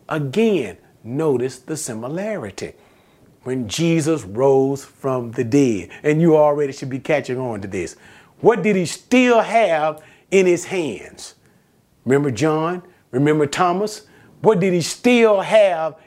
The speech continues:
in his side? In a resurrected body, he still kept those marks,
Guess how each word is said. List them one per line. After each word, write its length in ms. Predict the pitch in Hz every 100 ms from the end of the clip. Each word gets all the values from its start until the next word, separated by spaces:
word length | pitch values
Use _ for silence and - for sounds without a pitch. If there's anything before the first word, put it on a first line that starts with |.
| _
in 160 | 185 180
his 160 | 175
side? 520 | - 208 175 123 107 - _ _ _ _ -
In 220 | 240 214
a 140 | 175
resurrected 1160 | 131 113 139 247 190 208 151 180 208 - 180 117
body, 500 | 196 185 151 113 - _ _ _ _ _
he 180 | 175 160
still 760 | - - - 262 226 165 151 - -
kept 360 | 220 180 123
those 360 | 139 151 151 123
marks, 640 | 123 170 196 139 110 -